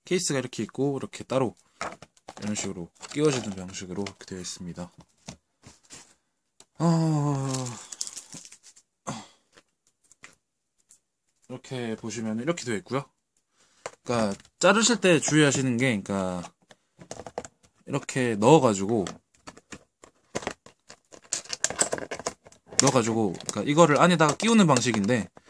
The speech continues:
중요한 거는 끼우는 쪽에다가, 여기에다가 테이프를 붙여줬어요. 여기를 테이프를 붙여줘요. 그래서 자르실 때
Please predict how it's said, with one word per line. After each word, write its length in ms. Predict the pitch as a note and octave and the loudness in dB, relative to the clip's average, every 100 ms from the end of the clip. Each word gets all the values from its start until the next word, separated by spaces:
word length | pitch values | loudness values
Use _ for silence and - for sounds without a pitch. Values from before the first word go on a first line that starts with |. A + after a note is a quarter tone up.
| - - - | -8 -8 -6
중요한 280 | - B2+ B2+ | 0 2 2
거는 440 | A#2+ A2+ G#2 F#2+ - _ _ _ _ _ - _ | 2 0 0 -2 -8 _ _ _ _ _ -20 _
끼우는 340 | F#3+ A3+ F#3+ | 4 6 6
쪽에다가, 320 | D#3 B2+ A2 A2 | 6 4 6 6
여기에다가 300 | D#3 C#3 A#2 | 6 4 2
테이프를 400 | - A#3+ F#3 C#3 | 2 4 4 0
붙여줬어요. 760 | - A#2+ G2 - F#2 B2 G2 - _ _ - _ - | 0 0 0 -2 -2 -2 -4 -12 _ _ -20 _ -4
여기를 240 | C3 E3 C3+ | 2 2 4
테이프를 260 | G3 D#3+ | 2 2
붙여줘요. 480 | G#2+ A#2+ F#2+ F#2 F#2 _ - - - | -4 -2 -2 -2 -6 _ -20 -20 -6
그래서 500 | D3 A#2+ C3 A#2 F2+ - - | -2 4 4 4 -2 -10 -2
자르실 360 | D3+ F3+ F3 D#3+ | 2 4 2 -2
때 420 | C3+ B2 F#2+ | 0 0 0